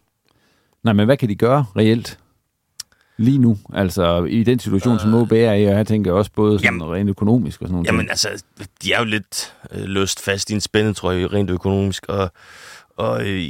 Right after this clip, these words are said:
Speaker 2: altså, det, det, deres første prioritet går på lige nu, tror jeg, at,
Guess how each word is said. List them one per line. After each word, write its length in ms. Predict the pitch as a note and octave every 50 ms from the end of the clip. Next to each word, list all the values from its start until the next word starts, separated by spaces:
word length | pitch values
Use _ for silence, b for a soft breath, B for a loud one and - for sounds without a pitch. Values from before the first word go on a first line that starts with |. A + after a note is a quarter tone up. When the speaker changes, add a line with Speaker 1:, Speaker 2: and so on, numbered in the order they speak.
| B1 -
Speaker 2:
altså, 200 | - - - - _
det, 260 | - A2+ A2+ - _
det, 340 | - A#2 A#2+ B2 A#2 A2 F2+
deres 200 | A2+ A2+ A2+ -
første 260 | - G#2+ G#2+ G2 -
prioritet 380 | - - - G2 - - F2+ F2
går 200 | - G2 G2 F#2
på 120 | E2+ -
lige 160 | F#2+ F#2 F#2 F#2
nu, 240 | F2+ F2 F#2 G2 F2+ _ _ -
tror 200 | - - - -
jeg, 180 | - A#1+ F#2 F#2 F2+ _ _ _ _ _
at, 140 | - F2+